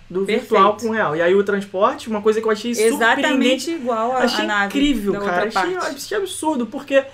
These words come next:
Speaker 1: eu tava esperando que fosse acontecer igual alguns elevadores que você entra por uma porta e sai por outra,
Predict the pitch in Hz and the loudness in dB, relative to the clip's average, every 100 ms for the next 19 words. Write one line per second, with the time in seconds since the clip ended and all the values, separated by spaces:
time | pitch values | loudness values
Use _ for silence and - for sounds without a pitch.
0 | - - 247 277 269 - 233 240 311 302 | -4 2 4 4 0 2 4 4 2 -2
1 | 233 262 269 254 240 233 262 254 403 392 | -4 -4 -2 -4 -4 -2 2 2 2 0
2 | 339 277 285 254 247 226 214 240 220 226 | -2 -4 -4 0 2 4 6 6 4 -2
3 | 220 214 220 226 214 208 196 202 214 214 | -2 0 0 0 0 0 0 0 -2 -2
4 | 196 190 190 202 247 240 165 | -2 -2 4 8 8 6 -4